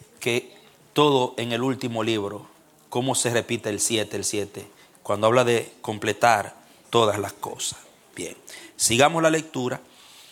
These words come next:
Entonces luego dice, la palabra, aparte de esa, de ese asunto de Apocalipsis, del, del, de la, del si-, de, de la, de las siete iglesias que la mencionamos y vimos el siete,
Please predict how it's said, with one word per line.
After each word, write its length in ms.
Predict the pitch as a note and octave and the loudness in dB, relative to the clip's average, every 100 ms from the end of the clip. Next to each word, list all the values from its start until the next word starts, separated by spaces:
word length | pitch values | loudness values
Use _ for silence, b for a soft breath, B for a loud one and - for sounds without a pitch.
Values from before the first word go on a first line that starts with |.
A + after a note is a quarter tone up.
| B B B | B B B
Entonces 460 | A#2 A#2 D#3 D#3 D#3 | -4 0 2 4 4
luego 260 | D3+ D3+ D3 | 4 4 2
dice, 240 | C#3 C#3 | 2 4
la 160 | C3 - | 4 6
palabra, 540 | C#3+ G3+ A3 D#3+ D3+ | 6 8 8 8 6
aparte 500 | - C3+ D3+ E3+ G#3+ | 4 4 6 4 4
de 100 | G3 | 4
esa, 220 | F#3 F#3 | 4 4
de 100 | D#3 | 4
ese 140 | D3+ F3 | 4 6
asunto 460 | E3 F3 E3+ F3 | 6 2 2 2
de 60 | D#3 | 2
Apocalipsis, 680 | D3 D3 D3+ D3 B2 B2+ A#2+ | 2 2 4 2 -2 -2 0
del, 300 | A#2 A2+ A2+ | -2 -4 -6
del, 400 | A2 G#2+ G2+ G#2 | -6 -6 -10 -8
de 100 | G#2+ | -6
la, 80 | |
del 260 | A2 G#2+ G#2 | -4 -6 -6
si-, 360 | - - - - | -4 -4 -4 -10
de, 160 | G#2+ G#2 | -12 -6
de 100 | G#2+ | -2
la, 80 | A2 | -2
de 140 | G#2+ | -2
las 120 | G#2 | -2
siete 300 | - B2+ C3+ | 2 2 2
iglesias 480 | C#3 C#3 A#2 - A#2 | 0 2 0 0 -4
que 180 | A2+ G#2 | -2 -2
la 100 | G#2 | -2
mencionamos 680 | G#2+ G2+ A2 A#2 C3+ C3+ - B | -2 -6 0 0 0 -4 -10 B
y 80 | A#2 | -4
vimos 260 | A2 B2+ C3 | -2 0 0
el 80 | B2+ | 0
siete, 440 | C3 G#2 - | 0 -4 -6